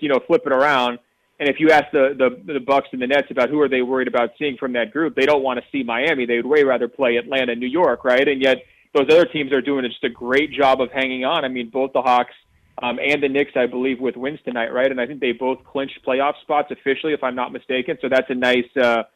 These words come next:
you know, check mark on, on those teams' seasons where that was clearly the goal for them, you know, after things got started and they got off to pretty good starts in the case of the Knicks. And, and for the Hawks, it was all about, "Hey, can we make this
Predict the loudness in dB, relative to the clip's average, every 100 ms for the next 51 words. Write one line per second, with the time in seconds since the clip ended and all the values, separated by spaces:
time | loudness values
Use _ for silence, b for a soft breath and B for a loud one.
0 | _ _ -6 -4 -2 2 2 2 0 0
1 | 2 0 0 -2 0 0 0 -4 -8 -8
2 | -4 -2 -2 -4 -2 0 0 -2 -4 -2
3 | 0 0 0 0 0 0 2 2 0 -10
4 | _ _ 0 4 4 4 2 2 -2 -6
5 | -6 -2 0 0 0 0 2 2 0 0
6 | 2 2 -2 -6 -6 -4 -6 -2 0 0
7 | -2 -6 -4 0 0 0 -2 2 0 0
8 | -4 -4 -6 _ _ _ -6 -4 0 2
9 | 4 4 4 0 0 0 2 2 2 2
10 | 4 2 2 -4 -2 -2 -2 -8